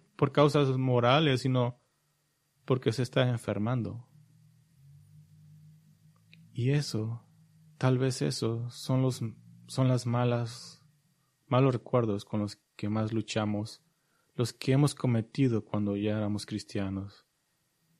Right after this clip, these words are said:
cuando eras ignorante, cuando fuiste tardo en oír.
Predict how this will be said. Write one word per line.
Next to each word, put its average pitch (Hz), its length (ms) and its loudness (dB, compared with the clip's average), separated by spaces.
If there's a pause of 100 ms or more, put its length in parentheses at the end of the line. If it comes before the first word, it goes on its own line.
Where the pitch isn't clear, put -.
(400)
cuando 110 280 -2
eras 104 220 -6
ignorante, 107 1080 -8 (220)
cuando 110 280 -2
fuiste 117 340 -6 (340)
tardo 110 340 -4
en 104 140 -4
oír. 117 500 -6